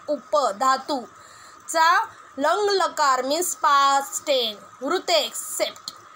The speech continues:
एकस्मात वन, अचिंतयत, अचिंतयतो also verb, लंग लकार, thought. स्टोरीमध्ये जे वापरतात ते सगळे verb जे असतात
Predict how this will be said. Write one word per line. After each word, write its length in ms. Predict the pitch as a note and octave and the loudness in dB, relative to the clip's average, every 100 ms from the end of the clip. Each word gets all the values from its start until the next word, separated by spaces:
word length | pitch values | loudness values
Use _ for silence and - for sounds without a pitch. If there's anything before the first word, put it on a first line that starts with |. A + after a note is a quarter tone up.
| - - - | -20 -20 -4
एकस्मात 1400 | D4+ E4+ - G4+ - - F4+ F4+ F4 D#4+ C#4 A#3 - - | -4 -4 0 0 0 -2 2 4 6 4 4 0 -4 -12
वन, 600 | A3+ C#4 C#4+ C4+ A#3 G3 E3+ - - - | 0 2 2 0 -4 -12 -18 -20 -12 0
अचिंतयत, 1120 | D#4+ F#4 F4+ - F4+ E4+ E4 E4+ D#4+ C#4 C#4 | 2 2 0 0 0 0 -2 -2 0 0 0
अचिंतयतो 1200 | B3 C#4+ D#4 D#4+ F4+ E4+ E4 E4+ E4+ E4 G4 F#4 | -4 2 2 2 0 0 0 0 2 0 2 2
also 360 | E4+ - G4 E4+ A3+ | 2 0 0 0 0
verb, 300 | C#4 D4+ C#4+ - - | 2 2 2 -2 -8
लंग 280 | C4 D4 D#4 | -2 0 2
लकार, 520 | D4 C#4 C#4+ C4 G#3+ - - | -2 0 0 0 -2 -8 -2
thought. 220 | D4 C4 - - - - | 0 0 -6 -20 -20 -8
स्टोरीमध्ये 840 | - F4 E4 F4 G4+ F#4 E4 F#4 G4 - C4+ | -6 0 0 0 0 -2 0 0 -2 -6 -10
जे 80 | C#4 | -2
वापरतात 540 | E4+ D4 D4 D#4+ D#4+ D#4+ | 0 0 0 -2 0 -4
ते 220 | E4+ E4+ | -2 -2
सगळे 480 | F4 B3 A#3 D#4+ F4 | -2 -4 0 2 2
verb 320 | D#4 D4+ A#3+ | 2 2 0
जे 100 | C4 | 0
असतात 420 | D4+ C4+ - D4 | 0 0 0 -2